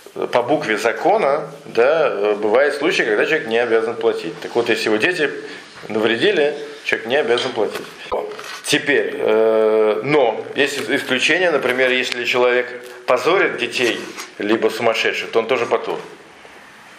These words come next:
Э, по-, э, то он тоже не отвечает.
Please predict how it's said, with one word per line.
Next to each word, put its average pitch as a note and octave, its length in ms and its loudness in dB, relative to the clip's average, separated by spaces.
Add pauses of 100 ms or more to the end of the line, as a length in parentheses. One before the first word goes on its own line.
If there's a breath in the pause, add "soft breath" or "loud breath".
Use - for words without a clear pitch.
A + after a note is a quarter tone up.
(800)
Э, A#2 200 4
по-, A#2+ 180 0
э, A#2+ 540 4
то B2 100 0
он B2 60 -2
тоже C3 220 0
не B2+ 100 2
отвечает. A2+ 480 0